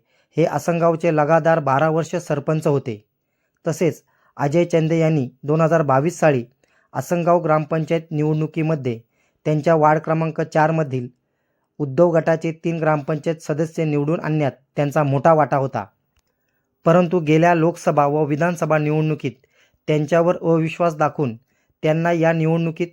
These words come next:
काम करण्याची कोणतीही संधी व जबाबदारी देण्यात आली नव्हती, त्यामुळे ते पक्षामध्ये नाराज होते. त्यामुळे त्यांनी आपल्या समर्थकांसह शिवसेनेत जाहीर प्रवेश केला. या पक्षप्रवेशामुळे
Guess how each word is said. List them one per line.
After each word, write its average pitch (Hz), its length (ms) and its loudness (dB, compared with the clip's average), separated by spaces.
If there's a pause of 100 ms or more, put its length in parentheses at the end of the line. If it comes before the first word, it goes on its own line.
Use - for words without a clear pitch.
(420)
काम 156 200 0
करण्याची 165 460 -4
कोणतीही 170 480 -2
संधी 147 400 -2 (140)
व 156 80 -2
जबाबदारी 160 540 2
देण्यात 151 320 -2
आली 160 320 -4
नव्हती, 156 520 -6 (360)
त्यामुळे 175 360 2
ते 175 160 -2
पक्षामध्ये 165 640 -2
नाराज 147 320 2
होते. 120 300 -4 (1120)
त्यामुळे 175 360 4
त्यांनी 175 320 0
आपल्या 165 340 -2
समर्थकांसह 156 880 -2 (400)
शिवसेनेत 165 500 -2
जाहीर 147 280 0
प्रवेश 147 320 0
केला. 113 260 -4 (580)
या 156 120 2
पक्षप्रवेशामुळे 165 1080 0